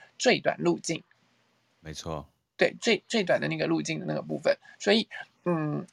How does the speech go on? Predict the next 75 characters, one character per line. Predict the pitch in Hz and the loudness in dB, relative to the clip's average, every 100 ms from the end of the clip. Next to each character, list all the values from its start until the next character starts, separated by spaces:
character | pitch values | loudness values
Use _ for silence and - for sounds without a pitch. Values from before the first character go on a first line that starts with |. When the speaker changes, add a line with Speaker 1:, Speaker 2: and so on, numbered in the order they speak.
| - | 0
Speaker 1:
你 | 202 | 0
只 | 208 | 4
要 | 156 175 | 6 6
有 | 170 - | 4 0
这， | - - 190 | -4 0 0
这 | - 190 | 2 2
三 | 175 170 | 4 2
个 | 165 | -2
其 | 170 | -2
中 | 156 160 | -2 0
一 | |
闸 | 147 147 | -2 -2
门 | 139 131 | -2 -2
的 | |
时 | 156 | -4
候， | - | -4
你 | |
就 | 156 | 2
被 | 170 147 | 2 2
接 | 151 | 0
通。 | 147 147 - | 0 -2 2
那 | 214 - - - - | 2 2 -16 -18 -4
一 | 202 | 2
旦 | 254 | 2
是 | 240 247 185 - - - - | 4 0 -2 -4 -8 -8 -6
简-， | - _ _ - 175 | -6 _ _ -2 2
我 | 165 | 4
只 | 185 | 6
有 | 196 | 4
一 | 175 | 2
个 | 170 | 4
压 | 165 | 4
力 | 180 175 | 4 2
点 | 139 | -2
的 | 131 | 2
这 | 156 | 2
种 | 131 | 4
人， | 117 113 | 0 0
我 | 147 | -2
们 | 151 | -4
称 | - 185 | -2 2
为 | 165 | 2
简 | - - | 0 -8
易 | 170 | -6
型 | 151 131 | -6 -6
的 | - | -2
二 | 147 | 0
分 | 151 139 | 0 -2
人。 | 135 - _ _ _ _ 98 | -4 -6 _ _ _ _ -6
Speaker 2:
嗯。 | 95 76 - _ _ | -4 -4 -10 _ _
Speaker 1:
这 | - 254 | 2 4
时 | 214 | 4
候 | 185 | 2
他 | 190 | 2
有 | 175 | 0
一 | |
个 | 160 151 - | 4 2 2
很 | - 160 | -6 -4
特 | 185 | 0
别 | 180 143 | 2 0
的 | |
状 | 151 165 160 | 2 0 0
况， | 160 | -4
就 | 165 | -2
是 | 175 - | -2 -2
因 | 185 | -2
为 | 208 | -2
我 | 180 | -4
缺 | - - | -4 -4
少 | 170 - | -2 -4
了 | - | -6
这 | 156 | -6
个 | 139 | -6
闸 | 143 - | -8 -8
门， | 180 | -12